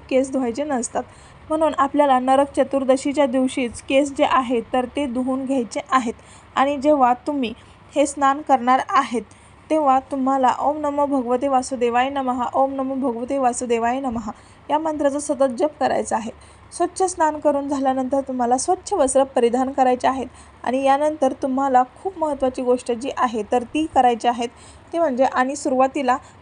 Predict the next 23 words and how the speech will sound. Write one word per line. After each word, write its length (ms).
असतं 380
जसं 340
मी 140
सांगितल्याप्रमाणे 960
जी 240
आपण 400
फक्त 280
नरक 340
चतुर्दशीलाच 800
वर्षातून 440
फक्त 240
एकदाच 440
करत 240
असतो, 340
नरक 300
चतुर्दशीच्या 720
दिवशी 440
पायाने 420
फोडण्याची 560
प्रथा 320
आहे. 200
पडल्यानंतर, 720
अ, 260